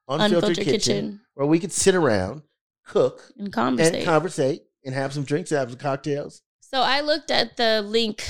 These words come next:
Speaker 2: like, back portal before we started this, and about maybe forty-five of you guys have filled out the survey. And right now, the top places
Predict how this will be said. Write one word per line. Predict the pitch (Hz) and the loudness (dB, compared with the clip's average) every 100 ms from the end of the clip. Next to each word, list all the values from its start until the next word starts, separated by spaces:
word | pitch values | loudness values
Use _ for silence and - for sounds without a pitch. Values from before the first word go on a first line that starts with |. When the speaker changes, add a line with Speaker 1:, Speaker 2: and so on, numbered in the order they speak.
| - | -4
Speaker 2:
like, | 208 185 185 180 | 0 0 -2 0
back | 190 196 - | 0 0 -4
portal | - 202 185 190 | -2 0 2 0
before | 185 - 190 | -2 0 2
we | 185 | 2
started | 180 - 175 175 | 0 0 0 -2
this, | - 170 123 - | -2 -4 -4 -4
and | 202 | -2
about | 190 196 196 190 196 196 - - | 0 0 2 2 2 0 -4 -4
maybe | 220 226 233 | -2 0 -2
forty-five | 226 214 220 226 214 202 | 0 2 2 2 2 2
of | 208 | 0
you | 220 | -2
guys | 226 214 214 | 0 2 0
have | 202 | -4
filled | - 208 196 | 0 0 2
out | 196 | -2
the | 190 | -4
survey. | - 190 196 202 226 - - - - - | -2 0 2 0 -2 -8 -20 -20 -16 -6
And | 202 | -2
right | 202 214 | 0 2
now, | 214 | 0
the | 202 196 | 0 -2
top | - - 226 254 _ | -4 -4 -4 -6 _
places | - 226 214 208 202 196 190 - | -4 0 0 -2 -2 -2 -4 -10